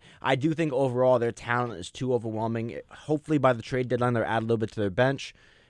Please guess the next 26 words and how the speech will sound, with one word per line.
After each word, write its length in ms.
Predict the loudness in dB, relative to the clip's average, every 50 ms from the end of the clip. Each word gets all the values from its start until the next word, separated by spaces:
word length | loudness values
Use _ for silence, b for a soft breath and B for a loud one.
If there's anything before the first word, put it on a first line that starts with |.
| b b -8
and 140 | -4 2 2
they're 80 | 4 4
gonna 160 | 4 0 0
be 140 | 0 0 0
my 120 | 0 0
number 220 | 0 -2 -4 -6 -6
two 160 | -8 -8 -6
team. 180 | -6 -6 -6
At 200 | -6 -6 -8 -4
three, 180 | -4 -2 2 4
I 80 | 4 4
have 220 | 4 2 2 2
the 80 | 0 -4
Spurs, 760 | -6 -10 -12 -4 -2 0 2 2 2 2 0 -4 -8 -12 -20 b b b b b b b b b b
only 300 | -2 0 2 2 2 0
because 380 | 0 -2 -2 0 0 0 0 0
I'm 320 | 0 0 0 0 -2 -4
such 200 | -4 -4 -4 -4
a 40 | -4
believer 380 | -6 -4 -2 -2 -2 0 -2 -2
in 60 | -2
their 160 | -4 -6 -6
system 340 | -6 -8 -8 -6 -6 -8 -8
with 140 | -8 -8 -6
Greg 240 | -4 -4 -4 -4
Popovich. 680 | -2 0 0 0 -2 -4 -2 0 0 0 -2 -6 -12